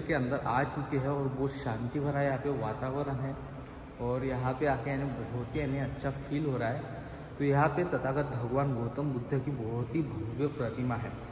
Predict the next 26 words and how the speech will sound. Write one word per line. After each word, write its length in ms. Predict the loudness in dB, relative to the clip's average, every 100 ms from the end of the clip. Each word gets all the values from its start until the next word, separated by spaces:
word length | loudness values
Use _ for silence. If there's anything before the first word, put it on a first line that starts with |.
| -10 -10 -8
तो 60 | -8
चलिए, 320 | -2 0 2
मैं 100 | 2
आपको 280 | 0 0 -2
अच्छे 280 | -2 -4 -6
से 240 | -4 -6 -8 -12 -12 -12 -14 -12 -4
पूरे 200 | 2 2
यानी 180 | 4 2
यहाँ 120 | 0
पे 140 | 0 -2
details 400 | -2 2 4 4
भी 160 | 2
देता 240 | 2 2 2
हूँ 180 | 2 2
और 140 | 2
यह 200 | 0 0
मूर्ति 320 | 0 0 0
दिखाता 360 | -2 -2 -6 -6
हूँ। 100 | -8 -8 -12 -12 -14 -14 -14 -14 -12 -14 -14 -14 -14 -14 -14 -14 -12 -12 -12 -12 -12 -12 -12 -14 -12 -10 -10 -10 -10 -4
तो 80 |
यहाँ 320 | -2 2 2 2
पे 140 | 4
आप 100 | 2 2
देख 160 | -2 -2
सकते 340 | -6 -4 0
हो, 120 | 2